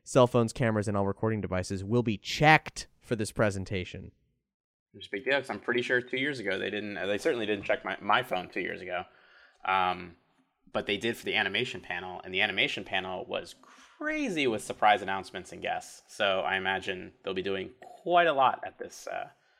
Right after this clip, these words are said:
Speaker 2: live action version this year.
Speaker 1: N-, now, is, is Star Wars really ready to announce the next thing, c-, you know, down the line? It seems like maybe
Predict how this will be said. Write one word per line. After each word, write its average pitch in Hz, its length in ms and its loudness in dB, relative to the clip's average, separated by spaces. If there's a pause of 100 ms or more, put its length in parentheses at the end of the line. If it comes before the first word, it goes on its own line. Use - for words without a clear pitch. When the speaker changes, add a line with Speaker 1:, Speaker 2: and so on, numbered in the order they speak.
(220)
Speaker 2:
live 98 200 4
action 107 340 2
version 90 340 -10
this - 140 -16
year. - 140 -12 (160)
Speaker 1:
N-, - 140 -6
now, 147 220 6
is, 143 220 2
is 147 160 0
Star 160 240 8
Wars 185 240 6
really 143 360 8
ready 127 380 6
to 120 520 4
announce 120 400 0
the 120 80 2
next 120 240 0
thing, 131 300 0 (240)
c-, - 100 -4 (640)
you 131 140 4
know, 113 60 6
down 120 240 4
the 120 80 2
line? 131 340 4
It 110 120 -2
seems 135 260 2
like 127 240 4 (380)
maybe 135 500 6